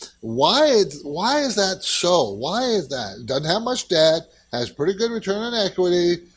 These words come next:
you know, good profit margin. Why can't it, why shouldn't it go up? Well, the most it's been in the last ten years is a hundred five dollars a share.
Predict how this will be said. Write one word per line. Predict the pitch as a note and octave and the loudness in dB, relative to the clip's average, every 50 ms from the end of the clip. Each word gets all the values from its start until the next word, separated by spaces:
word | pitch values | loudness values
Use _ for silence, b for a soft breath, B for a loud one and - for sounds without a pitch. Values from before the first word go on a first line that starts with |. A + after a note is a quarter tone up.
| b b - | b b -10
you | - B2 | -6 -6
know, | A#2+ | -6
good | A2 G2+ B2+ E3 G#3+ G3+ | -2 0 2 2 2 2
profit | - G3 G#3 G#3 F3+ F#3+ F3 | 2 2 2 2 2 0 -2
margin. | D#3 D3+ D3+ D#3 - | -2 -2 -2 -4 -8
Why | B2 B2+ C3+ D#3+ G3+ C4+ | -10 -8 -4 -4 -4 -4
can't | C4 - B3+ C4+ B3+ A#3 | -6 -6 -6 -4 -4 -4
it, | G#3 F3+ - _ _ _ A2+ A2 G#2 - | -6 -8 -10 _ _ _ -20 -20 -16 -8
why | A#2+ C#3+ F3 A#3 B3+ | -4 -2 -2 -2 -2
shouldn't | - - - A#3 F3+ - D3 C#3+ | -4 -4 -6 -8 -10 -12 -12 -12
it | D3 C3 B2 | -12 -8 -4
go | C3+ C#3 C3 B2+ | -2 -2 -2 -2
up? | - B2+ C3 A#2+ G2 - - _ _ b b b b b b b b b b _ - | -2 -4 -6 -6 -6 -10 -14 _ _ b b b b b b b b b b _ -4
Well, | - C#3 D3 D3+ D#3+ D#3+ | 0 2 4 4 4 4
the | C#3 D3+ C#3+ | 2 0 -2
most | C#3+ D3 F3+ A#3+ D4 D#4+ - - | 2 4 4 4 4 4 0 0
it's | C3+ A#2 - - | -2 -2 -2 -6
been | - - E3+ G#3+ B3+ B3 G3+ D#3 C3+ C3 B2+ C#3+ - - | -4 -2 0 0 2 2 2 2 2 2 -2 -6 -10 -8
in | D#3 D3 | -8 -6
the | C#3+ | -2
last | C#3 D#3 E3 E3+ D#3 - - | 0 2 2 2 0 -2 -4
ten | - D#3 D3 C#3 | -4 -4 -4 -4
years | D3 G3+ A#3 A#3 G3 D3+ A#2+ C3 | -4 -4 -4 -2 -4 -4 -4 -6
is | B2 G#2+ A#2+ | -8 -8 -6
a | B2 | -6
hundred | B2+ D#3+ D#3+ C#3+ A#2+ G#2+ | -4 -4 -4 -6 -8 -8
five | - D3 C3+ B2+ A2+ | -6 -6 -6 -4 -6
dollars | A#2+ A#2 A#2 G#2+ F#2 - | -6 -8 -8 -8 -10 -12
a | - | -10
share. | - - - C3 C3 G#2+ G2+ | -8 -8 -6 -6 -8 -8 -12